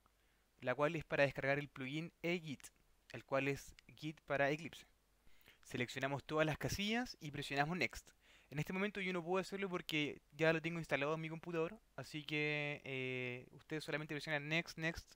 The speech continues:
y Finish. Ya está instalado entonces eGit, el plugin que nos permite sincronizar nuestro repositorio en GitLab con nuestro proyecto local en Eclipse. Ahora vamos al menú Window,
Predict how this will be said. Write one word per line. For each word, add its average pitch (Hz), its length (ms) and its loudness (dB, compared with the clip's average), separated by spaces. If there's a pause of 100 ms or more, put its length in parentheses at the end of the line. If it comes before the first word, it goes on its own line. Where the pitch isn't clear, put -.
(120)
y 143 140 -8
Finish. - 460 -8 (1160)
Ya 165 120 4
está 185 140 0
instalado 160 320 4
entonces 160 500 -6
eGit, 160 320 0 (160)
el 123 160 -4
plugin 143 320 0
que 143 140 -4
nos 120 100 -8
permite 127 380 -6
sincronizar 123 540 -6
nuestro 123 240 -8
repositorio 123 540 -6
en 123 140 -6
GitLab 180 340 -2 (140)
con 156 140 -8
nuestro 156 240 -8
proyecto 135 320 -4
local 135 380 0
en 147 120 -2
Eclipse. 156 380 -4 (880)
Ahora 175 240 6
vamos 196 260 2
al 156 80 0
menú 151 240 -2
Window, 123 420 -4